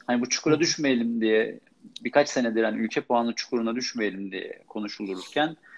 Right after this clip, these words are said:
Speaker 1: şimdi düştük, nasıl çıkarız da geldik.
Speaker 2: Hala bilmeyen
Speaker 1: Böyle
Speaker 2: olabilir.
Speaker 1: giderse
Speaker 2: Belki onu bir açayım, a-, açmak da gerekebilir. Şöyle bir şey var ki,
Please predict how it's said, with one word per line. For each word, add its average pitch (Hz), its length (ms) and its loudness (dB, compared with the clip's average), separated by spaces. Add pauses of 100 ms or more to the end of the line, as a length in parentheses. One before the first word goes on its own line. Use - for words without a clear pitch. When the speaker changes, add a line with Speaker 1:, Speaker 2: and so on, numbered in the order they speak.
(220)
Speaker 1:
şimdi 131 380 -2
düştük, - 360 0
nasıl 147 220 -2
çıkarız 104 420 -2
da 98 100 2
geldik. 92 540 -2
Speaker 2:
Hala 208 340 8
bilmeyen 214 260 8
Speaker 1:
Böyle 214 120 8
Speaker 2:
olabilir. 139 160 8
Speaker 1:
giderse 143 120 8
Speaker 2:
Belki 165 180 2
onu 185 160 2
bir 196 100 2
açayım, 196 500 -2
a-, - 300 -6
açmak 170 320 2
da 185 40 8
gerekebilir. 175 540 6
Şöyle 185 380 8
bir 135 80 -6
şey 135 240 0
var 131 180 0
ki, 233 320 2